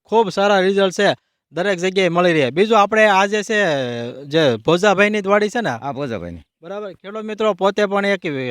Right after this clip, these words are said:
Speaker 1: સરગવાના વેપારી છે અને આ વેપારીના પાક જે એનો જે આ ફિલ્ડ છે, અ, સરગવાનો એની અંદર જ છે જબરજસ્ત છે રિઝલ્ટ મળ્યું છે. જો કોઈ ખેડૂત મિત્રોને જો આપણે રૂબરૂ તમારે જોઈએ તો લોકભારતી સંસ્થા રહી એક્ઝેક્ટ એની બાજુમાં જ આ જે છે વાડી આવેલી છે.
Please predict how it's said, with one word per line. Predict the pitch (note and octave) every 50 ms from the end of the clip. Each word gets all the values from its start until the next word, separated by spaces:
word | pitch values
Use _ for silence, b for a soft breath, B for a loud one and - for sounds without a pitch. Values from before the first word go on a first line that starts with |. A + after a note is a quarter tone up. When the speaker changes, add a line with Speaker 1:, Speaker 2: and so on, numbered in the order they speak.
| A2+
Speaker 1:
સરગવાના | - F3+ F3+ F#3+ F#3 F3+ F#3+ F#3+ F#3+ E3+
વેપારી | C#3 D#3 F3 F3 - F3+ E3 D3+ C3
છે | - E3 F#3 G3+ - _ _ _ _ _ _
અને | - D#3 E3+
આ | E3+
વેપારીના | D3 D#3+ F3+ F#3 - G#3 G#3 G#3+ G#3+ G#3+ G#3+ G3+ F#3+
પાક | E3 - F#3 F#3+ F#3+ - F#3 E3 D#3 D3
જે | D#3 F3+
એનો | F3 E3 E3 F3 F#3+ G3+ G3+
જે | G3 F3+ G#3 G3+
આ | G3 F#3
ફિલ્ડ | E3 - G3 G#3 G#3 G3
છે, | - - F#3 C#3 A2+ - _ _ _ _ _ _ _ C3+
અ, | B2+ B2+
સરગવાનો | - F3+ F#3 G3 G3 F3+ F#3+ F#3 D#3+
એની | D#3 F3+ G3+ A3
અંદર | A3 G#3+ G#3+ A3 A3 G#3+
જ | -
છે | - A3 F#3+
જબરજસ્ત | F#3+ G#3 G3 G#3+ G3+ F#3 F#3+ G3+ G3+ - -
છે | G3+ F#3
રિઝલ્ટ | F3 F#3+ G3 F#3+ F#3+ E3+ D#3
મળ્યું | D#3 E3 D#3+ C#3+ B2+
છે. | - - A#2+ A2 - _ _ _ _ _ _ _ _ -
જો | F3+ G#3
કોઈ | G#3 A3 G3+
ખેડૂત | - G3+ G#3 A3 G#3+
મિત્રોને | G#3 G#3+ G3+ - G#3+ G#3+ G#3+ G#3 G#3 G3+
જો | G3+
આપણે | F#3+ G3 F#3+ G#3 G#3 G3
રૂબરૂ | D#3+ D3 E3 F#3 F#3 G3+ G3+
તમારે | F#3+ G#3 G3 G3+ G3+ F#3
જોઈએ | F3 F#3+ G3+ G3+
તો | F#3+ - F#3
લોકભારતી | D3+ D#3 F3 E3 D3+ E3+ F#3 G3 F#3+ G3+ F3
સંસ્થા | - G3 G3 G3 - - G3+ F#3+
રહી | F#3+ G3 G3+ F#3 - _ _ _ _ _ -
એક્ઝેક્ટ | D3+ E3 E3+ F3 G3+ G#3 G3+
એની | G#3 G3+ G3+ F#3
બાજુમાં | E3+ E3+ F#3 G3 G3+ G3+ G3+ G3 F#3+
જ | F3+
આ | F#3+ F#3+
જે | F#3 F#3+ F#3+
છે | F3 G3+ F#3+
વાડી | E3 D3+ D#3+ F3+ F3+ E3+ E3+
આવેલી | E3+ F3+ F3 D#3+ C#3+ C3 A#2+
છે. | - F3+ G3